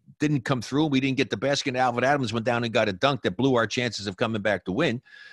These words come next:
But, you know, not like I remember this. Uh, <laughs> it's like, it's, so, I mean, it's, it's right there. I just, like, have nightmares about it. But, yeah, I mean, so that was such,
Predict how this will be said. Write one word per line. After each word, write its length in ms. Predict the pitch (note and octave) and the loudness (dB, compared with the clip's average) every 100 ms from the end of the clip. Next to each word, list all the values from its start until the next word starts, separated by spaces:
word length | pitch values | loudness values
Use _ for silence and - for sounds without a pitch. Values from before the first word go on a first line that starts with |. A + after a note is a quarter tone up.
| - _ D3+ | -20 _ -2
But, 180 | C#3+ | -2
you 100 | D#3+ | 0
know, 60 | E3+ | 0
not 180 | D#3 C3+ | 0 0
like 160 | A#2 | 0
I 60 | A#2 | 2
remember 460 | F#2 F#2 C3 A#2 E2+ | 0 2 0 0 0
this. 260 | F2+ - - - | -2 -4 -14 -8
Uh, 220 | - A#2+ C3 G#2+ - - - - | 0 0 2 0 0 -2 -8 -2
<laughs> 0 | F3+ - | -2 0
it's 1200 | E3+ - G3 F3+ - E3+ D#3+ C3 D#3 F3+ - C#3+ D3+ | -2 2 2 0 0 0 0 -2 -2 -6 -8 -2 2
like, 180 | C3+ - | 0 0
it's, 180 | C#3 - | -4 -2
so, 180 | F#2+ | -2
I 280 | F#2+ G#2+ F#2 | -2 -2 -2
mean, 140 | F2+ F2 | -2 -4
it's, 160 | D#2+ | -6
it's 200 | C#2+ D2+ | -8 -4
right 180 | F#2+ F2+ | -2 -2
there. 200 | G2 F2 | 0 0
I 160 | E2 D#2 | 0 -4
just, 400 | E2+ D#2+ - - | -10 -10 -8 -8
like, 140 | E2+ - - | -10 -10 -4
have 180 | G3 - | -2 0
nightmares 440 | F3+ A2+ D3+ D3+ | 0 0 -2 -2
about 240 | F2 D#2+ D#2 | -2 -2 -4
it. 100 | - - - - - | -6 -18 -12 -4 0
But, 180 | C3 - | 0 0
yeah, 340 | G#3+ D4+ G2 | 2 2 2
I 80 | C3+ | 2
mean, 160 | D3+ D3 | 2 2
so 340 | - D#3+ D#3 - | 4 4 2 -2
that 220 | C#3 A3 G#3+ | -2 0 2
was 120 | D3+ | 0
such, 300 | - A#3 | 2 0